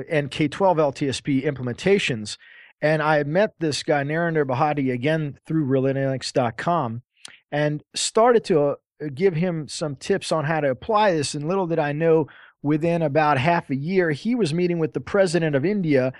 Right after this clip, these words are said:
about the utilization of Moodle and the K twelve L T S P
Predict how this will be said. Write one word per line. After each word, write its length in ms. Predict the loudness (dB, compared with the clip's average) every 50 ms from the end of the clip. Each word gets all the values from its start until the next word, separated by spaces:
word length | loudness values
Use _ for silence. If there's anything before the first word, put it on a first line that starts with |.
| -20 -20 -20 _ _
about 340 | -2 0 4 4 4 4 2
the 80 | 0 -4
utilization 840 | -2 -2 -2 -2 0 -2 -2 -2 -2 0 0 0 0 0 -2 -2
of 80 | 0 0
Moodle 440 | 0 2 2 2 4 4 4 2 2 0
and 140 | -2 -4 -4
the 40 | -6
K 200 | -4 0 0 0
twelve 400 | 0 0 2 4 4 4 4 2 0
L 160 | 0 0 0
T 180 | 0 0 -2 0
S 140 | 0 -2 -2
P 380 | _ 2 2 2 2 0 -2